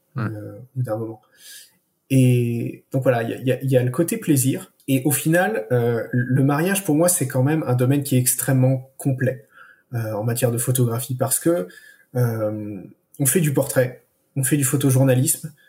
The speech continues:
Speaker 2: Quand on prend en photo les alliances, euh, la déco, la papeterie, et cetera, on peut faire un petit peu de mise en scène comme on ferait sur une photo promotionnelle, euh, produit. Euh, quand on va sur les lieux, on peut avoir envie de faire des,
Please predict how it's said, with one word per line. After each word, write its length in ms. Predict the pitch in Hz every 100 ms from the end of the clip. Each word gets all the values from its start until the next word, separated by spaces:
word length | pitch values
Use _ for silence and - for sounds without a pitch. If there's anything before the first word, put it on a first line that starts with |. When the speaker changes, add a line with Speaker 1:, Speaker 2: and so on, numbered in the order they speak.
| -
Speaker 2:
Quand 180 | - 127
on 80 | 135
prend 280 | 127 156 151
en 40 |
photo 400 | 139 135 127 143
les 260 | 147 131 127
alliances, 600 | 123 127 127 135 135 131
euh, 440 | 120 117 117 117 120 - -
la 140 | 123
déco, 320 | 120 123 135
la 100 | 131
papeterie, 440 | 123 120 127 127 135
et 60 |
cetera, 340 | 127 127 131 127
on 80 | 127
peut 120 | 123
faire 160 | 135
un 60 | 131
petit 140 | 127
peu 140 | 131 147
de 40 |
mise 140 | 139 131
en 80 |
scène 200 | 127 139
comme 160 | 131 139
on 80 | 135
ferait 240 | - 135
sur 180 | 127 127
une 80 | 123
photo 240 | 127 127
promotionnelle, 640 | 123 127 123 - 113 117 113
euh, 120 | 107
produit. 400 | 107 131 120 127 - -
Euh, 320 | 110 104 107 123
quand 200 | 135 139
on 40 |
va 100 | 135
sur 220 | 131 135
les 120 | 131
lieux, 340 | 135 143 147 147
on 140 | 123
peut 140 | 127 131
avoir 240 | 127 123
envie 220 | 127 135
de 60 | 139
faire 160 | 123
des, 120 | 117